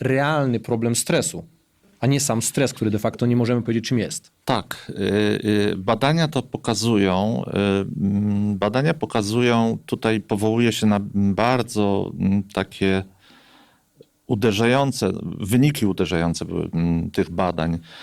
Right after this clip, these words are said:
Speaker 2: y, przeprowadzone przez zespół Abioli Keller, y, mm, w Stanach Zjednoczonych, gdzie monitorowano,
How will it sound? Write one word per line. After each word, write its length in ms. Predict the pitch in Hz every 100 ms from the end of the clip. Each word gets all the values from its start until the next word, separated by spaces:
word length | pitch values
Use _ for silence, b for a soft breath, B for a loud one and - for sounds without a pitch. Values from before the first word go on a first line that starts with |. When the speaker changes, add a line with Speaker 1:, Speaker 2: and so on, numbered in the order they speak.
| B B - 90
Speaker 2:
y, 40 |
przeprowadzone 720 | - 92 107 101 104 113 120
przez 220 | 117 110
zespół 520 | 95 110 113 - 110 92
Abioli 420 | 95 107 110 107
Keller, 500 | - 110 95 92 87
y, 420 | 87 - 90 90
mm, 320 | 90 92 92
w 80 | 92
Stanach 380 | - 101 104 95
Zjednoczonych, 760 | 98 98 98 - 90 85 107 113
gdzie 220 | 87 101
monitorowano, 1040 | 104 104 107 101 98 104 110 117 117